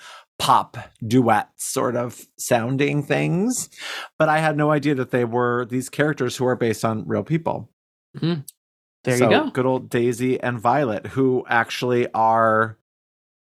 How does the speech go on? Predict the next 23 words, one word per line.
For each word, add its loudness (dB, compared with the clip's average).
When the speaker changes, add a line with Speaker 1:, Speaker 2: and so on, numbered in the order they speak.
Speaker 1:
the 0
names 0
of 0
the -2
characters. 0
So -2
they 2
are 2
these 0
women. 2
'Cause 2
I 6
was 4
like, 2
"Oh, 4
are 6
they 4
really 4
conjoined 0
twins?" -2
But -4
they 4
are. 2